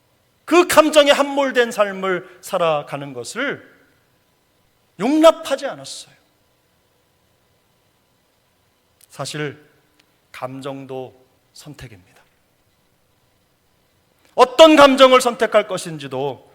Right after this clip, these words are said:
본인의 결정입니다. 요셉은 원한 대신 은혜를 선택했습니다. 두려움 대신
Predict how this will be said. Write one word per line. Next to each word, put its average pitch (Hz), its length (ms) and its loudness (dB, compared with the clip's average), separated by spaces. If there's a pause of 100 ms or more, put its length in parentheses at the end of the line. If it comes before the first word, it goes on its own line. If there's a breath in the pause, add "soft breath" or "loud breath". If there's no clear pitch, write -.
(120)
본인의 196 600 -10 (140)
결정입니다. 113 680 -16 (1300)
요셉은 156 720 -6 (400)
원한 170 400 0
대신 156 560 -8 (320)
은혜를 147 320 -4
선택했습니다. 131 760 -14 (800)
두려움 220 460 4
대신 214 500 2